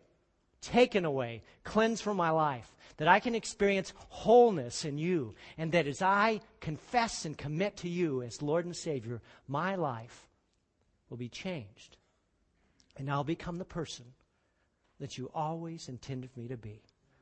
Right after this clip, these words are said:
Today, Lord, we ask that you might do just that. Teach us how to hold on to the pattern of right teaching. Ah, Lord, show us. And then allow us the privilege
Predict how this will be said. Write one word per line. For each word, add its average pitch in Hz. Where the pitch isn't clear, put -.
Today, 135
Lord, 131
we 127
ask 127
that 120
you 135
might 123
do 127
just 127
that. 113
Teach -
us 208
how 165
to 156
hold 151
on 147
to 135
the 123
pattern 117
of 104
right 117
teaching. -
Ah, 170
Lord, 139
show 196
us. -
And 131
then 156
allow 143
us 170
the 180
privilege -